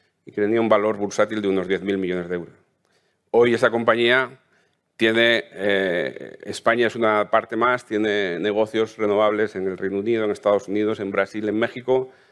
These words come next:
y el valor de la compañía se ha duplicado casi por seis, con lo cual es un modelo sustentable y es un modelo rentable. Yo, nosotros apostamos decididamente por eso.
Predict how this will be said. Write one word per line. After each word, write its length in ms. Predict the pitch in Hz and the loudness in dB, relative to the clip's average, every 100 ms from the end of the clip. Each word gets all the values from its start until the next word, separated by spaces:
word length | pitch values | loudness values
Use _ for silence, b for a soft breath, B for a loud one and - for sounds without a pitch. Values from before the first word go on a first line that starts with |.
| b | b
y 80 | - | -2
el 60 | 98 | 2
valor 200 | 107 113 | 4 4
de 100 | 117 | 4
la 60 | |
compañía 380 | 110 110 113 113 | 2 0 2 0
se 80 | 110 | 0
ha 20 | |
duplicado 360 | 107 104 104 104 | -4 -2 -2 0
casi 220 | 98 95 | -2 -4
por 180 | - - | -6 0
seis, 280 | 131 101 - | 2 0 -2
con 120 | 98 | -2
lo 80 | 95 | 2
cual 260 | 117 117 b b b b - - - _ _ _ _ - | 2 2 b b b b -20 -20 -20 _ _ _ _ 2
es 260 | 131 - | 2 2
un 80 | 147 | 2
modelo 300 | 135 131 127 | 4 6 4
sustentable 760 | 123 120 120 120 127 135 143 - | 0 -2 0 4 4 4 0 0
y 100 | 117 | -4
es 80 | 120 | -2
un 100 | 117 | 0
modelo 260 | 104 104 | 2 2
rentable. 440 | 98 90 90 87 - - - | 0 -6 -6 -6 -8 -20 -10
Yo, 420 | 98 104 104 - - | -4 -4 -4 -8 -10
nosotros 340 | 101 127 127 | -4 -2 0
apostamos 680 | 117 104 - 110 110 113 - | 0 -2 -2 -2 0 -4 -4
decididamente 680 | 101 104 113 123 117 113 104 | -8 -4 2 2 2 -2 -8
por 140 | 95 | -14
eso. 180 | 90 - | -16 -20